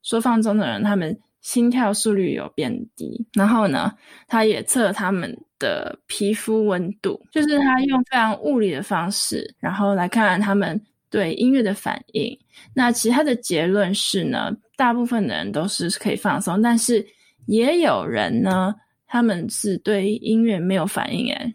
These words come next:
就是你前测后测，好像心跳啊，或是你的皮肤温度都一样。所以他就说这个呢，叫做音乐快感缺乏，musical anhedonia，失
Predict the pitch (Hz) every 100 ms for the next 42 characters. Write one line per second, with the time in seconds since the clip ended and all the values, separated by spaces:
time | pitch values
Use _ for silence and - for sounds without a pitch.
0 | - - 240 240 185 226 196 208 233 220
1 | 233 196 - - - - _ 175 196 240
2 | 226 208 226 220 196 185 175 170 214 208
3 | 208 196 - - 50 - - _ 185 190
4 | - 196 185 180 - _ 196 220 185 170
5 | 185 202 - - - 247 240 233 240 233
6 | 233 233 - 208 196 202 - 247 202 202
7 | 190 190 220 208 214 _ - 208 170 202
8 | 240 262 269 277 247 202 - 214 - -
9 | - - - 196 190 - - - 185 202
10 | 214 220 190 - - 208 226 - _ _
11 | - 202 208 190 202 190 196 202 135 80
12 | 208 - -